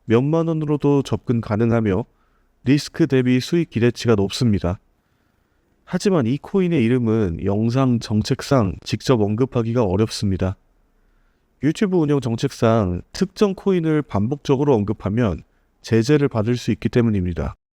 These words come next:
관심이 있으신 분들은 화면에 제 개인 번호 공일공 이팔칠이 사팔칠구로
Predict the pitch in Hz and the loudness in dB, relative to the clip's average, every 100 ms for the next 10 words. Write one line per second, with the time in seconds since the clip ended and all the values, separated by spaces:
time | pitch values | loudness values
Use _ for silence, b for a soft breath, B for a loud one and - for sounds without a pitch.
0 | _ 123 139 160 175 170 160 160 151 120 | _ 0 2 2 0 -2 -4 -4 -2 0
1 | 110 131 101 85 - 160 165 151 - 104 | 2 2 2 -4 -2 0 2 0 -2 -2
2 | - 135 160 135 104 87 104 127 139 120 | 0 2 2 2 0 -2 -4 0 2 2
3 | 110 135 120 131 - 156 156 - 185 147 | 0 0 -2 -6 -2 0 0 0 0 0
4 | 87 98 107 120 - - 101 - 123 113 | 0 4 4 2 -4 -2 -2 0 0 0
5 | - 151 120 - 98 110 87 | 0 0 0 0 0 2 0